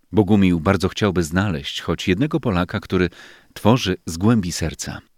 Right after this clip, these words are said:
Gdy kończy swoją przemowę, towarzysze są nieco zmieszani. Wiesław. To dialog, w którym jest rzecz o prawdzie, jej promieniach i duchu.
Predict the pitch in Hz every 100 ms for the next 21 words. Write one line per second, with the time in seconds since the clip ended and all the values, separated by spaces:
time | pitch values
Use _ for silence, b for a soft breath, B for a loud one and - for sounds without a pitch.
0 | _ _ _ _ - 92 90 82 113 107
1 | - 78 85 73 73 - 127 123 104 92
2 | _ - 147 123 95 - 92 - 80 76
3 | _ - 143 - 87 87 80 71 - -
4 | _ _ _ _ _ _ _ _ _ _
5 | _ _ _ _ _ _ _ _ _ -
6 | 107 127 - 82 73 - - _ _ _
7 | _ _ _ _ - 113 95 95 110 131
8 | 139 - - 98 90 92 90 - - 92
9 | 117 - 98 98 98 92 73 120 131 95
10 | 98 - 92 98 107 98 - - 85 107
11 | - 80